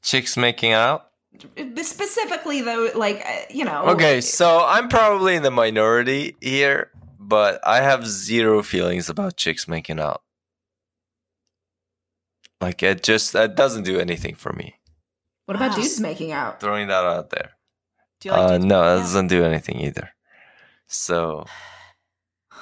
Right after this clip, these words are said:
Speaker 2: Huh.
Speaker 1: I don't know what's, what's the matter with me or what's the matter with other people.
Speaker 2: <laughs>
Speaker 1: I don't understand how, for a straight person,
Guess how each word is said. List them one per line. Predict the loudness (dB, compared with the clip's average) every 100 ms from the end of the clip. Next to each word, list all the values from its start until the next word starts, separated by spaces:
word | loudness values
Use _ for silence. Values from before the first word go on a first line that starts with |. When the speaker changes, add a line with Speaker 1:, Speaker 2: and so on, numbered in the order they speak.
| -2
Speaker 2:
Huh. | 0 2 -2 -8 0
Speaker 1:
I | 2
don't | 4 4
know | 4 4 4
what's, | 2 0 -4 -6 -8
what's | 0 0 0 -4
the |
matter | 0 2 4 2
with | -2
me | -4 -6 -6 -6 -10 _ -2 0 0
or |
what's | 0 -2 -2
the |
matter | 0 4 4 4
with | 2 4
other | 4 4
people. | 2 0 0 2 2 2 0 -4 -6 -4
Speaker 2:
<laughs> | -4 0 4
Speaker 1:
I | 4
don't | 6 4
understand | 4 2 2 2 4 4
how, | 4 6 6 6 4 0 -8
for | -2 2 4 4
a | 4 2
straight | -2 -2 0 0 0
person, | 0 0 -2 -2 -2 -2 -8